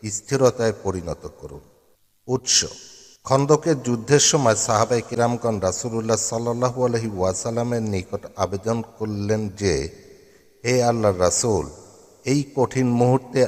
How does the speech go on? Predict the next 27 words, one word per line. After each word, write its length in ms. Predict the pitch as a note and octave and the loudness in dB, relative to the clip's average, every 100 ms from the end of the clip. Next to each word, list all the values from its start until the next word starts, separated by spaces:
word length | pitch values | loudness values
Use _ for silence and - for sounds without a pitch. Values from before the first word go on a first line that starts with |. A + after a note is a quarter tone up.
| - | 2
আমাদের 420 | F#2+ G#2+ A2 A#2 G#2 | 0 2 0 -4 -2
জন্য 240 | A#2+ B2 | 0 0
কোনো 300 | A2+ A2+ A#2 F#2+ | 0 -4 -4 -4
দোয়া 360 | E2 E2 F#2+ G#2 | -6 2 6 6
আছে 260 | G2+ - C3 | 4 0 -6
কি?" 300 | - F#2 C#2 - - _ _ _ _ _ _ | -6 -6 -8 -16 -20 _ _ _ _ _ _
তখন 300 | B2 - D3+ | -2 0 2
রাসূলুল্লাহ 600 | B2+ G#2+ D3 C3 C3 B2+ | 2 2 0 0 4 2
সাল্লাল্লাহু 680 | - C3 A#2+ A#2 A#2 G#2 B2+ | 4 0 0 0 0 -2 -2
আলাইহি 240 | A#2 A2 | -2 -2
ওয়াসাল্লাম 680 | G2+ F#2 F#2 - A#2+ A#2+ A2+ | -2 0 0 -2 -2 0 0
বললেন, 480 | A2 G#2+ G#2+ G#2 D#2+ C#2 - - - - - | 0 2 2 2 0 -8 -18 -20 -20 -20 -8
"তোমরা 400 | A2 A2+ A#2+ A#2+ F2+ | -4 4 4 4 -2
আল্লাহর 360 | G2 G#2+ A#2 | 0 2 2
নিকট 380 | B2+ A#2 - - | 2 -2 -4 -4
এভাবে 480 | G#2 G2 F2+ G#2+ G#2+ F2+ | -2 -2 0 0 -2 -2
দোয়া 240 | F2+ F2 E2 | 2 4 4
করো।" 320 | - - - - - - _ _ _ - | -2 -10 -14 -20 -20 -20 _ _ _ -6
সাহাবায়ে 500 | - A2 A#2+ C3 A#2+ | 0 0 2 2 0
কিরামগণ 600 | A#2+ A2 A2+ A2+ B2 A2 | -2 0 0 0 0 0
উপরোক্ত 560 | G2 A2+ G#2 - G#2+ F#2+ - | -2 -2 -4 -4 -8 -6 -2
দোয়াটি 380 | F#2+ G#2 - G#2+ - | 0 0 -2 -12 -4
পড়লে 500 | G#2+ A#2 A2 F2+ E2+ - - - - | -2 0 2 2 0 -8 -20 -20 -6
আল্লাহ 340 | G2 G2+ G2+ A#2 | -2 0 0 -2
তাআলা 300 | A2 A2 G2+ | -2 0 0
বাতাসের 640 | D#2+ D#2+ - G#2 C#3 B2 | 0 -2 0 -2 -2 0
মাধ্যমে 640 | A2+ A2+ G#2+ A2 G2 F2 | 2 0 -2 -4 -2 -2